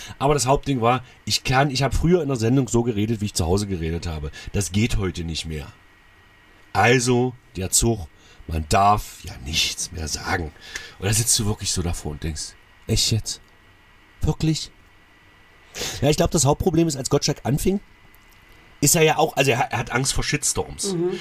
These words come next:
Speaker 1: Als Gottschalk anfing, ist er ja auch ständig angeeckt. Aber damals fand es cool. Damals war das fortschrittlich.
Speaker 2: Genau, da stand halt, äh, da, oder das war ja dann immer, äh, in, in der Bild-Zeitung montags, äh, stand halt so, was, was er wieder anhatte und so weiter. Ganz, ganz schlimm. Oder was alles schiefgelaufen ist.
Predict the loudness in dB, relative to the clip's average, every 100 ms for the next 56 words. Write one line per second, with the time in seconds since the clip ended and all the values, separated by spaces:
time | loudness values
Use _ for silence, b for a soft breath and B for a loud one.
0 | B -4 0 2 2 0 -2 -4 -4 -2
1 | 0 2 2 0 0 0 0 0 0 0
2 | 0 -2 -6 -8 -2 0 0 0 0 -2
3 | -2 -2 0 2 0 -2 -12 B B B
4 | 2 2 2 0 0 0 0 0 -2 -6
5 | -8 -12 -14 -10 -2 0 2 2 0 -2
6 | -4 -4 -2 -2 -4 -4 -8 -2 -2 0
7 | -2 -2 -2 0 0 0 0 2 2 2
8 | 2 2 2 0 0 0 0 -4 -2 -2
9 | 0 0 2 0 0 -4 -4 -8 -2 0
10 | 0 0 -2 0 -2 -2 -6 -6 -6 -6
11 | -2 -2 0 -2 -2 -2 -2 -2 -2 -2
12 | -4 -4 -2 -2 -2 -2 -4 -2 -2 0
13 | -2 -8 B B B -2 0 0 -2 -2
14 | -6 -4 -6 -4 -2 -2 -2 -4 -4 -4
15 | -6